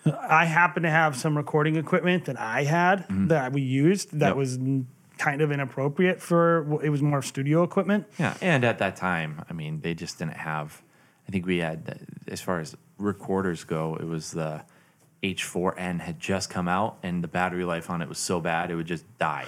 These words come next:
Speaker 1: Or it would, like,
Speaker 2: halfway through
Speaker 1: die and then,
Speaker 2: recording
Speaker 1: like,
Speaker 2: a
Speaker 1: wouldn't
Speaker 2: ceremony.
Speaker 1: close your
Speaker 2: Yeah.
Speaker 1: files, and
Speaker 2: Yeah.
Speaker 1: you'd have, like, no audio.
Speaker 2: Yep.
Speaker 1: It was,
Speaker 2: Yeah.
Speaker 1: we didn't have any gimbals. That
Speaker 2: Nope.
Speaker 1: didn't even exist.
Speaker 2: Nope. The
Speaker 1: Uh,
Speaker 2: big thing was, uh, glide cams.
Speaker 1: You know what I thought was interesting about the list? Neither of us bought a drone.
Speaker 2: Mm,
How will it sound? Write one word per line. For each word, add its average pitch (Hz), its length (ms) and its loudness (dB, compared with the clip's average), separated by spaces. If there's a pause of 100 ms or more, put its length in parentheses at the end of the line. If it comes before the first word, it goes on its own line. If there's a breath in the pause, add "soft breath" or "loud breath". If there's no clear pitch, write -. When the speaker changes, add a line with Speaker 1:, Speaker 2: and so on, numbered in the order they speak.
(100)
Speaker 1:
Or 196 160 8
it 180 60 4
would, 175 80 2
like, 160 120 4
Speaker 2:
halfway - 180 2
through 147 100 8
Speaker 1:
die 151 140 6
and 160 80 6
then, 151 100 2
Speaker 2:
recording 143 240 4
Speaker 1:
like, - 120 -2
Speaker 2:
a 147 40 6
Speaker 1:
wouldn't 160 220 6
Speaker 2:
ceremony. 156 40 0
Speaker 1:
close 151 240 6
your 143 120 0
Speaker 2:
Yeah. - 40 -8
Speaker 1:
files, 131 440 2
and 101 80 2
Speaker 2:
Yeah. 87 100 4
Speaker 1:
you'd 135 100 2
have, 127 160 0
like, 120 240 -4
no 120 380 0
audio. 113 520 -4
Speaker 2:
Yep. 113 300 0 (320 loud breath)
Speaker 1:
It 180 80 4
was, 180 140 6
Speaker 2:
Yeah. 170 60 4
Speaker 1:
we 160 200 6
didn't 190 220 4
have 165 220 4
any 170 320 4
gimbals. 139 680 0 (140)
That - 100 0
Speaker 2:
Nope. 104 80 6
Speaker 1:
didn't 160 160 4
even 131 160 -2
exist. 120 560 -4
Speaker 2:
Nope. 95 160 0 (400 soft breath)
The 104 80 0
Speaker 1:
Uh, - 20 4
Speaker 2:
big 98 200 0
thing 92 240 -2
was, 90 260 -4
uh, 85 380 -2 (220)
glide 90 300 -2
cams. 85 400 -6
Speaker 1:
You 170 60 8
know 196 80 8
what 208 100 8
I 196 140 6
thought 220 160 6
was 208 100 2
interesting 214 360 2
about 208 160 6
the 208 80 2
list? 240 380 2
Neither 185 380 10
of 170 60 6
us 156 100 2
bought 151 200 2
a 135 60 -2
drone. 127 260 -6 (1700 soft breath)
Speaker 2:
Mm, 101 380 4